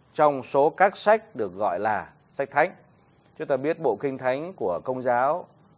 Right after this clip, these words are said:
thì là bảy mươi hai hoặc bảy mươi ba quyển. À, bảy mươi hai hoặc bảy mươi ba quyển, tùy theo, à, các cái cuốn cựu ước được, à, hai cuốn tách ra hay là nhập một thì nó là bảy ba hoặc bảy hai.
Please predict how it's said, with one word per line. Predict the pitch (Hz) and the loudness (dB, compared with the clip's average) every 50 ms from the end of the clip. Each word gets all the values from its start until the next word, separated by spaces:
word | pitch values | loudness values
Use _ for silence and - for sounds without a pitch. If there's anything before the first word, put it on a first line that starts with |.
| _ _ - | _ _ -10
thì | 123 | -6
là | 107 107 104 101 98 98 | -2 0 0 0 0 0
bảy | 110 110 - 82 | 0 -2 -2 -2
mươi | 87 107 127 139 143 143 | -4 -6 -2 -2 -2 -2
hai | 139 160 165 165 165 170 156 - - - _ _ _ _ _ _ _ _ - | -2 0 0 2 2 2 0 -2 -8 -18 _ _ _ _ _ _ _ _ -2
hoặc | 143 135 123 - - _ - | -2 -2 -2 -2 -6 _ -4
bảy | 107 90 85 98 | -4 -4 -4 -4
mươi | 113 123 | -8 -6
ba | 117 117 117 120 117 | -6 -6 -6 -6 -6
quyển. | - - 117 98 90 92 - _ _ _ _ _ _ _ _ _ _ _ _ _ _ | -4 -2 -2 -2 -2 -4 -10 _ _ _ _ _ _ _ _ _ _ _ _ _ _
À, | 87 87 90 85 | -18 -16 -16 -8
bảy | 98 95 87 85 | -6 -4 -4 -4
mươi | 101 113 117 | -6 -8 -8
hai | 117 113 110 | -8 -8 -8
hoặc | 104 104 95 - - | -8 -8 -10 -8 -8
bảy | 87 82 | -10 -10
mươi | 85 104 107 | -8 -10 -8
ba | 107 107 107 104 | -4 -4 -4 -4
quyển, | - - 95 85 82 - _ _ _ _ | -4 -6 -6 -6 -6 -10 _ _ _ _
tùy | - 113 101 92 | -6 -4 -4 -4
theo, | - 117 117 113 113 98 - - - _ _ _ _ | -4 -2 0 0 0 0 -2 -8 -20 _ _ _ _
à, | 92 87 85 | -6 -6 -4
các | - 120 131 | -4 -4 -4
cái | 151 147 | -4 -4
cuốn | 147 147 139 151 | -2 -2 -4 -2
cựu | - 139 120 101 117 | -2 -4 -2 -2 0
ước | 139 160 165 - - - | 0 0 0 -2 -6 -8
được, | 113 98 87 - - _ - 135 107 | -6 -6 -6 -6 -10 _ -20 -18 -16
à, | 92 85 80 78 76 - _ _ _ _ _ _ _ | -14 -14 -16 -16 -20 -20 _ _ _ _ _ _ _
hai | - 123 131 131 127 120 | -10 -2 0 0 0 0
cuốn | - - 131 120 135 165 | 0 2 2 2 2 2
tách | - 175 175 - | 0 -2 -2 0
ra | 131 139 135 127 123 | 0 2 2 4 2
hay | 113 120 120 | 2 -2 -2
là | 110 107 | -4 -4
nhập | 95 98 101 98 - | -4 -4 -4 -4 -2
một | 113 110 101 - - - _ _ _ _ | 0 0 0 -2 -4 -12 _ _ _ _
thì | - 107 | -10 -8
nó | 92 113 | -6 -4
là | 127 113 95 | -4 -4 -4
bảy | 90 90 85 | -4 -6 -4
ba | 90 110 110 | -2 -2 -2
hoặc | 107 107 101 - | -2 -4 -6 -10
bảy | 90 87 | -10 -10
hai. | 87 107 113 | -8 -8 -8